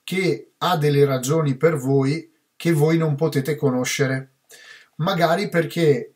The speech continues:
per riuscire a motivarvi in un certo modo, per riuscire a seguirvi in un certo modo e farvi fare i passi necessari a una maggiore conoscenza di voi, non di lui, o di quello che sa lui,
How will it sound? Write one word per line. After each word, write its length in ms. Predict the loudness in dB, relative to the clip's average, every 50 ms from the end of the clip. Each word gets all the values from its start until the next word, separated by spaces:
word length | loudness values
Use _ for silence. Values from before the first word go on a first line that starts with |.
| _ _
per 180 | -2 0 0
riuscire 420 | 0 -2 -4 -4 -4 -4 -2 -2 0
a 60 | 0
motivarvi 680 | 0 -2 -2 -2 -4 -2 0 0 0 0 0 -2 -4
in 80 | -4 -2
un 100 | -2 -2
certo 340 | -2 -4 -4 -4 -2 -2 -2
modo, 340 | 0 -2 -2 -4 -6 -8 -8
per 140 | -6 -6
riuscire 320 | -6 -6 -6 -6 -6 -6 -4
a 60 | -2
seguirvi 720 | 0 0 0 -2 -2 -2 -2 -4 -2 -4 -4 -4 -4 -4
in 100 | -4 -4
un 100 | -6 -6
certo 380 | -6 -6 -6 -6 -6 -6 -8 -8
modo 520 | -6 -6 -6 -8 -6 -6 -6 -6 -8 -10 _ _ -20 -20 -20 -20 _
e 320 | -4 -2 0 0 0 0 -2
farvi 340 | -2 -2 -2 0 0 -2
fare 280 | 0 2 2 2 2 2
i 120 | 0 -2
passi 380 | -2 -2 -2 -2 -2 -2 -2 -2
necessari 600 | -4 -4 -4 -4 -4 -4 -2 0 0 0 0 -2
a 140 | -2 -2 -2
una 160 | 0 0 0
maggiore 440 | -2 -2 -4 -2 0 0 0 0 -2
conoscenza 760 | -4 -4 -4 -4 -6 -8 -8 -6 -4 -4 -2 -2 -2 -2 -4 -10 _ _ _ _ _
di 340 | -18 -8 -4 -2 -2 -2 -2
voi, 560 | -2 4 6 6 6 6 4 2 -2 -4 -10 -14
non 380 | -10 -4 -2 0 0 0 0
di 140 | 0 0 -2
lui, 360 | -2 -4 -6 -6 -8 -10 -16 _ _ _ _ _
o 140 | -12 -10 -10
di 120 | -10 -8
quello 200 | -4 -2 -2 -2
che 120 | -2 -4
sa 160 | -4 -4 -4 -4
lui, 300 | -4 -6 -8 -10 -14 -18